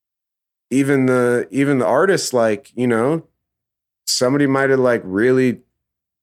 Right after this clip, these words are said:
made it for themselves, come up out of the trenches, overcame a lot of adversity and made a lot of money they feel real attached to and are, like, it's, it's hard for them to, to part with.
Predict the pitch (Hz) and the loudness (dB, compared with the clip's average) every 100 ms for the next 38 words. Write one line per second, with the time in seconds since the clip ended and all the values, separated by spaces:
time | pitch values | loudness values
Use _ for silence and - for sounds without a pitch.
0 | _ _ 104 101 131 196 202 135 104 - | _ _ -6 -2 0 0 0 -2 -2 -2
1 | 98 92 85 - - 131 135 135 127 - | -2 -2 -6 -8 -4 -4 0 -2 -2 -4
2 | 139 160 143 113 90 82 110 123 117 131 | -4 -2 -2 -2 -2 -4 -2 -4 -4 -4
3 | 117 98 117 127 120 117 147 147 123 104 | -2 0 0 -2 -2 0 -2 -2 -2 -2
4 | 92 101 110 110 104 _ _ _ _ _ | -2 -2 0 -2 -8 _ _ _ _ _
5 | _ 113 117 113 107 147 175 113 123 - | _ 0 2 2 0 0 0 0 -2 0
6 | 117 98 117 120 151 165 - - 131 104 | -2 0 0 0 -2 -4 -4 -6 -2 -2
7 | 98 95 98 95 90 - _ _ _ _ | -2 -4 -2 -4 -4 -10 _ _ _ _
8 | _ _ _ _ _ _ _ _ - 110 | _ _ _ _ _ _ _ _ -6 -4
9 | - - - 104 98 - 127 123 - 131 | -2 -6 -4 -4 -4 -2 0 0 -2 -2
10 | 123 120 - 113 113 104 90 - 117 - | -2 -4 -2 -2 0 -2 -4 -8 -12 -2
11 | 147 113 80 - | -2 0 -4 -8